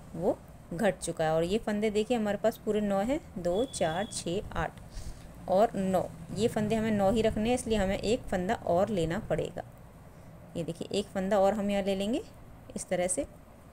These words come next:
तो यहाँ हम ले लेंगे दस फंदे, टोटल दो, चार, छः, आठ, दस। दस फंदे लेने के बाद हमने अगला फंदा हमने बुनना है और पिछले फंदे को उसके ऊपर से निकाल देना है।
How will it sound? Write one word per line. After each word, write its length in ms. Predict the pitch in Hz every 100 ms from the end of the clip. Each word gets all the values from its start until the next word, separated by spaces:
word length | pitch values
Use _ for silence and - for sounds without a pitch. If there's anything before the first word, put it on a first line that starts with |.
| - - - - -
तो 60 |
यहाँ 180 | 190 214
हम 100 | 226
ले 80 | 214
लेंगे 200 | 226 269
दस 260 | 190 185 -
फंदे, 320 | 175 - - - - - - - - - - -
टोटल 300 | 180 180 302 - -
दो, 280 | 170 175 220
चार, 400 | 277 202 165 180
छः, 600 | 226 - 190 165 - -
आठ, 280 | 160 160 175
दस। 220 | - - -
दस 200 | 196 202
फंदे 240 | 247 233 233
लेने 240 | 226 220
के 160 | 220 202
बाद 300 | 170 170 254 - - - - -
हमने 280 | 190 208 285 -
अगला 240 | 190 226 269
फंदा 320 | 247 233 240
हमने 280 | 226 214 220
बुनना 360 | 175 180 190 214
है 180 | 277 - - - - -
और 80 | 214
पिछले 360 | - 220 262
फंदे 360 | 269 233 202 190
को 120 | 220
उसके 260 | 220 - 208
ऊपर 260 | 180 165
से 160 | 170 254
निकाल 380 | 240 - 156 -
देना 240 | - 147
है। 160 | 147